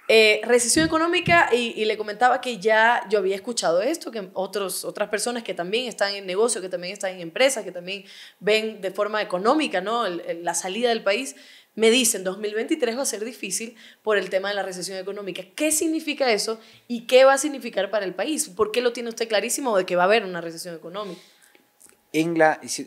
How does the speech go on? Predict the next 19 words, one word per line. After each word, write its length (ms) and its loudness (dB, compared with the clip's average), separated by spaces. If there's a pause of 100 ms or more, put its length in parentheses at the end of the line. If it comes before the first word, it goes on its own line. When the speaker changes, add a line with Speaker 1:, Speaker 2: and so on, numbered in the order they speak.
Speaker 2:
si, 180 -12
si 140 -8
tú 140 -8
revisas 340 -4
la 80 2
entrevista 480 -4
que 120 -12
tuvimos, 380 -12
la 160 -8
primera 380 -2
que 80 -14
tuvimos 480 -8
en 80 -8
la 100 -12
presidencial, 640 -2
hablamos 400 -6
de 100 -4
eso 160 -6
también. 380 -12